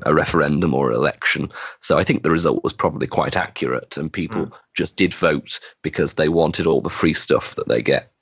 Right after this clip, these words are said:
Speaker 1: from being part of the United Kingdom, you know, sponging off English taxpayers.
Speaker 2: Mm.
Speaker 1: Um, uh, and, and so, yeah, I, I,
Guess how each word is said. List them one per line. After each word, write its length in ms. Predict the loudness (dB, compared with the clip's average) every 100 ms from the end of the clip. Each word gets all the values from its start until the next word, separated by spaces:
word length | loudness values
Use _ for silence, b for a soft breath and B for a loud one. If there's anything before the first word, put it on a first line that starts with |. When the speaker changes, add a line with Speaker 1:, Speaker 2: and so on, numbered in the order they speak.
| _ -2
Speaker 1:
from 160 | 2
being 200 | 2 0
part 280 | 0 0 0
of 80 | 0
the 80 | 0
United 340 | 2 0 0
Kingdom, 420 | 0 0 -2 -6 _
you 80 | 0
know, 80 | 2
sponging 580 | 2 4 4 4 4 2
off 160 | 2
English 320 | 2 2 0 0
taxpayers. 680 | -4 -6 -6 -4 -4 -6
Speaker 2:
Mm. 680 | -8 -12 -10 -10 -12 -6 0
Speaker 1:
Um, 480 | 2 2 2 0 -2 B B B B _ -20 -2
uh, 360 | 0 2 2 0 -4
and, 160 | -4 0
and 140 | 2
so, 160 | 4 4
yeah, 240 | 4 4
I, 380 | 2 0 2
I, 40 | 0